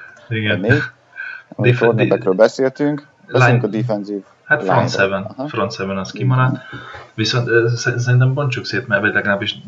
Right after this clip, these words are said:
Speaker 1: mindegy, akkor nekem kell majd átnézni. Úgy, úgy néztem, hogy a defense line, tehát ugye a középső end,
Speaker 2: Az jó,
Speaker 1: meg
Speaker 2: oké,
Speaker 1: linebacker.
Speaker 2: nekem rendben.
Speaker 1: Oké. Kezdjük a középen? Defense line?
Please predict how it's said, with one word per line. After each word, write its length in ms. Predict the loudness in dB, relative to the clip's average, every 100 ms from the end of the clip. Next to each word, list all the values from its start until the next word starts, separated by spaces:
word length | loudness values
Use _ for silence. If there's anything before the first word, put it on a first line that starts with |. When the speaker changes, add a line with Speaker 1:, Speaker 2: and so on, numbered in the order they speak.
| -8
Speaker 1:
mindegy, 360 | -2 0 0 -2
akkor 260 | -8 -6 -4
nekem 260 | -4 -4
kell 140 | -6 -4
majd 140 | -2
átnézni. 340 | -2 -2 -4
Úgy, 160 | -4 -4
úgy 80 | -6
néztem, 300 | -8 -6 -4
hogy 120 | -4
a 40 | -4
defense 400 | -4 -4 -4 -2
line, 300 | -2 0 -2
tehát 220 | -2 -4
ugye 160 | -4 -6
a 60 |
középső 680 | -4 -6 -6 -4 -2 0 0 2
end, 300 | 0 2 4
Speaker 2:
Az 120 | 8
jó, 160 | 8
Speaker 1:
meg 180 | 8 6
Speaker 2:
oké, 220 | 6 8
Speaker 1:
linebacker. 300 | 8 6 2
Speaker 2:
nekem 220 | 2 6 8
rendben. 340 | 8 6 2 _ _ -8
Speaker 1:
Oké. 200 | -6 -6 -10 _ -10 -8 -8 -12 -14 -18 -20 -20 _ _ -8
Kezdjük 340 | -4 0 2
a 40 | 2 0
középen? 480 | -2 2 2 2 -2 -4 -8
Defense 360 | -6 0 2 2
line? 220 | -2 -6